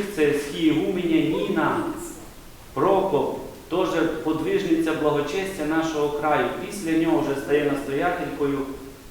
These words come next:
Му-, Мукачівського, вже жіночого тоді монастиря. І казалось бися, ну, війна закінчилася, але почалися сте-, ще у п'ятдесятих, другій половині п'ятдесятих років починаються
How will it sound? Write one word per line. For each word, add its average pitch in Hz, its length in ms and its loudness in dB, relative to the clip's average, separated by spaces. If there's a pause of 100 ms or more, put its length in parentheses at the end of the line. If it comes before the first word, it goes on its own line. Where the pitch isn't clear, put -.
(320)
Му-, 135 100 -2
Мукачівського, 139 960 2
вже 143 180 4
жіночого 127 760 -2
тоді 131 280 -6
монастиря. 113 600 -4 (1600)
І 139 60 -6
казалось 214 560 6
бися, 175 540 4
ну, 220 360 0 (420)
війна 190 440 4
закінчилася, 165 1000 2
але 160 220 4
почалися 190 560 2
сте-, 185 380 -2
ще 185 400 0 (140)
у 165 40 4
п'ятдесятих, 175 640 2 (480)
другій 185 220 -4
половині 170 420 0
п'ятдесятих 170 600 -2
років 202 300 -4
починаються 170 760 0